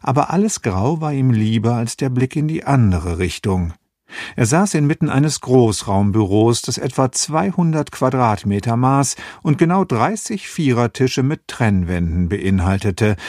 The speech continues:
dazu einen breiten Mittelgang, Neonröhren, einen durchgetretenen Teppich in den Firmenfarben Blau und Rot, eine nicht ganz lautlose, dafür erkältungsfördernde Klimaanlage sowie eine untote Hydrokultur,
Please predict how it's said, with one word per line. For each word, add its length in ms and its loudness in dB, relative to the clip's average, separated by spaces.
dazu 300 -2
einen 240 0
breiten 340 0
Mittelgang, 720 2
Neonröhren, 880 4
einen 320 -2
durchgetretenen 920 0
Teppich 420 -2
in 80 0
den 140 0
Firmenfarben 840 0
Blau 260 2
und 180 -6
Rot, 400 2
eine 180 2
nicht 320 2
ganz 300 -2
lautlose, 800 -2
dafür 340 -4
erkältungsfördernde 1080 0
Klimaanlage 1000 2
sowie 280 0
eine 240 2
untote 720 0
Hydrokultur, 920 2